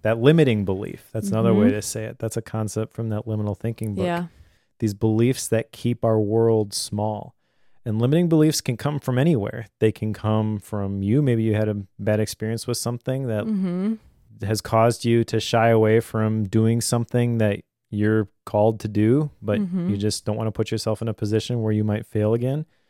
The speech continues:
Speaker 1: Maybe it's from people who are close to you who had the best of intentions,
Speaker 2: Yeah.
Speaker 1: but they reinforce this belief that, well, that's fine for some people, but you can't do that.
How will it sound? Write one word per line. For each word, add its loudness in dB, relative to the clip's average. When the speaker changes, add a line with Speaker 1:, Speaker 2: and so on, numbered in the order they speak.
Speaker 1:
Maybe 4
it's -2
from -2
people 0
who 2
are 2
close -2
to -2
you 0
who -2
had -4
the 0
best 2
of 0
intentions, -4
Speaker 2:
Yeah. -6
Speaker 1:
but 2
they 6
reinforce 2
this -2
belief 0
that, 0
well, -2
that's -2
fine -4
for -4
some -6
people, -6
but -4
you 0
can't -4
do 0
that. -4